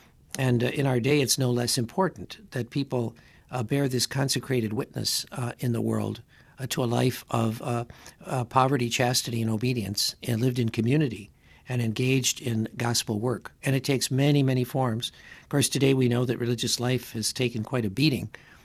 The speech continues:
that, uh, all the many great religious o-, orders that used to be so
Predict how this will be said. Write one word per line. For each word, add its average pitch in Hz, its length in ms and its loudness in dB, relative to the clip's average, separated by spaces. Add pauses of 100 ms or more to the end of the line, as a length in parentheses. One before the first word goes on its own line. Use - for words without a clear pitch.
that, 117 340 -4
uh, 110 180 0 (240)
all 127 160 0
the 123 80 2
many 120 180 2
great 123 300 0
religious 120 600 0
o-, - 120 -6
orders 131 520 0
that 123 180 -4
used 120 220 0
to 120 40 -6
be 117 100 -2
so 127 400 2